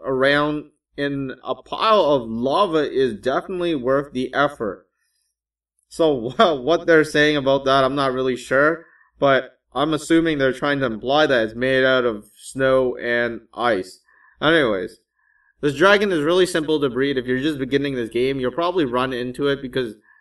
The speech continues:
you have the flame dragon, which is the beginner dragon, and the, the other dragon you need to use is the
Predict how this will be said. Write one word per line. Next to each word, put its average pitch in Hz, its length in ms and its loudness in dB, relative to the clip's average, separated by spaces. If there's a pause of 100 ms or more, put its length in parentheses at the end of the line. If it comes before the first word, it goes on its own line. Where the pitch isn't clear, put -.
(380)
you 139 180 2
have 147 320 2
the 123 60 -6
flame 165 360 0
dragon, 120 360 -2
which 117 140 -8
is 107 120 -8
the 113 60 -4
beginner 127 420 -2
dragon, 110 300 -2
and 110 240 -8
the, 110 300 -10 (160)
the 123 140 0
other 165 180 2
dragon 139 320 0
you 127 100 -6
need 127 180 -8
to 127 60 -2
use 139 440 0
is 127 520 -2
the 123 520 -2